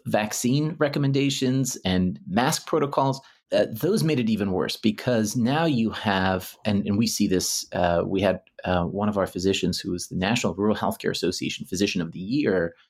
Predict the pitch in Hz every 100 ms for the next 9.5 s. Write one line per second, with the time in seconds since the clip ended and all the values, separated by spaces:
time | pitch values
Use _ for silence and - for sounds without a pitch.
0 | _ - 95 - 135 170 127 87 90 -
1 | _ _ - 107 123 170 123 104 101 -
2 | 98 151 110 92 - 127 156 185 147 139
3 | 131 165 104 - - - - _ - 107
4 | - 127 120 113 107 - 104 101 - 127
5 | 180 - - _ _ 98 98 95 - -
6 | 110 104 104 101 - 107 92 107 - _
7 | - - 95 - - - - - - -
8 | - - 110 123 175 180 110 107 104 101
9 | - 104 101 92